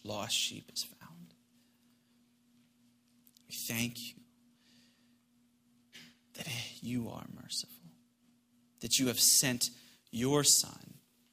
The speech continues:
to die for our sin. And we thank you that you give us the strength to endure and to persevere in the midst of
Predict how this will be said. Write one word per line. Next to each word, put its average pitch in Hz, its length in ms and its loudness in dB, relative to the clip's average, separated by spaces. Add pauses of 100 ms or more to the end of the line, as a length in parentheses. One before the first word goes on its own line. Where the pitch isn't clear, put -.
(340)
to 123 80 -4
die - 560 -8 (880)
for 131 500 0
our - 240 -10
sin. - 280 0 (3500)
And 127 120 2
we 120 60 4 (120)
thank 170 300 8
you 139 80 0
that 127 180 2
you 127 280 2 (180)
give 135 240 4
us 120 220 4
the 120 100 -4
strength - 680 0 (920)
to 147 200 4
endure 117 500 2
and 104 120 -4
to 123 100 -2
persevere 117 640 2
in 113 140 -2
the 110 60 0
midst 117 340 0
of 107 120 -8